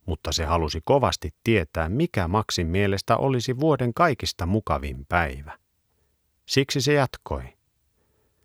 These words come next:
"Mikä lokakuun päivä on paras?" "Sunnuntai." "Minä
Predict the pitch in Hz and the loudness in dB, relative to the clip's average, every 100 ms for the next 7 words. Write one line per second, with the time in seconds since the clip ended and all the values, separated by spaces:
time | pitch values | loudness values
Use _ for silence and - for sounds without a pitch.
0 | _ _ _ _ 151 180 196 180 190 - | _ _ _ _ -2 2 4 6 4 6
1 | 127 - 92 78 98 92 76 80 82 82 | 4 4 2 4 4 4 2 -2 0 -2
2 | 80 90 69 69 - - _ _ _ _ | 2 2 2 -4 -8 -10 _ _ _ _
3 | _ _ _ _ _ _ - 190 127 95 | _ _ _ _ _ _ 4 6 6 4
4 | 80 82 80 73 _ _ _ _ _ _ | 2 0 -2 -2 _ _ _ _ _ _
5 | _ - 104 95 | _ -4 0 0